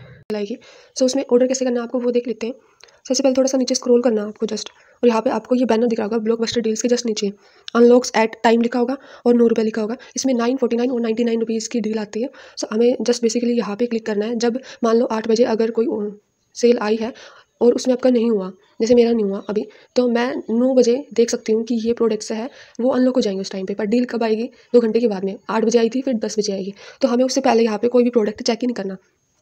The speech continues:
हमें product को कब चेक करना है? जब, जब deal आने वाली हो, मतलब दस बजने वाले हो या फिर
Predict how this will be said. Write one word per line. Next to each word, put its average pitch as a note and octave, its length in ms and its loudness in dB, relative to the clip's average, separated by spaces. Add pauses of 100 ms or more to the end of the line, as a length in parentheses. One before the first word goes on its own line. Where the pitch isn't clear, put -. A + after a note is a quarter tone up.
(220)
हमें A#3+ 120 4
product A#3+ 240 4
को C4 80 2
कब A#3+ 120 -2
चेक A#3 160 -2
करना A3 180 -6
है? C#4+ 160 -8
जब, A#3+ 200 -2 (300)
जब A3 100 0
deal B3 200 4
आने A3+ 200 0
वाली G3 180 -6
हो, G3 100 -8 (380)
मतलब A3 120 0
दस A#3 220 -2
बजने G#3+ 220 0
वाले G3 220 -4
हो G3+ 160 -4
या G3+ 100 -4
फिर G3+ 220 -6